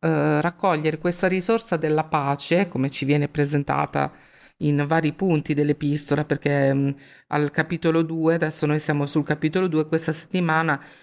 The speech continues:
viene menzionata varie volte questa, questo dono della pace che riceviamo se ci mettiamo appunto nelle mani di Dio e se gli permettiamo di, mm,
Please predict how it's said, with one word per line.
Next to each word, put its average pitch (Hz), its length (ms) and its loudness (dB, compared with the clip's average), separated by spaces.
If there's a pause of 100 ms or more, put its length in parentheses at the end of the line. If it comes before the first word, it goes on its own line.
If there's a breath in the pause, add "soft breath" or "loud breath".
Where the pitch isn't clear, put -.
(160 loud breath)
viene 180 220 2
menzionata 180 560 0
varie 156 260 0
volte 165 420 0
questa, 151 320 0
questo - 420 0
dono 160 280 2
della 147 260 0
pace 147 640 0 (340 loud breath)
che 180 140 4
riceviamo 160 880 0
se 147 600 0
ci - 160 -2
mettiamo 147 760 0 (240 soft breath)
appunto 143 680 0
nelle 151 260 0
mani 147 300 0
di 147 160 -4
Dio 147 500 2
e 151 100 -2
se 147 180 2
gli 147 120 0
permettiamo 147 880 0 (400 loud breath)
di, 143 500 0
mm, 131 760 -2